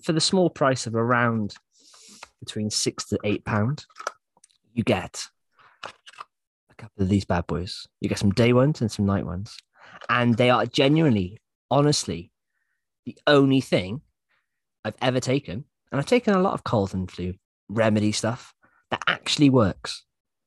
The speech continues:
And you can take, and you feel it coming off. So you, you sort of down here, you go up here, and you're feeling really good. And suddenly after sort of the four hour, when you need to top up,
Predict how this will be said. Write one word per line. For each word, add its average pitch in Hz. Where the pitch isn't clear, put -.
And 120
you 117
can 120
take, 131
and 156
you 151
feel 196
it -
coming 135
off. 131
So -
you, 135
you 131
sort -
of 117
down 127
here, 95
you 110
go 131
up 131
here, 117
and 123
you're 113
feeling 120
really 123
good. 101
And 107
suddenly 131
after 123
sort 113
of -
the 117
four 123
hour, 110
when 123
you 117
need 117
to -
top -
up, 147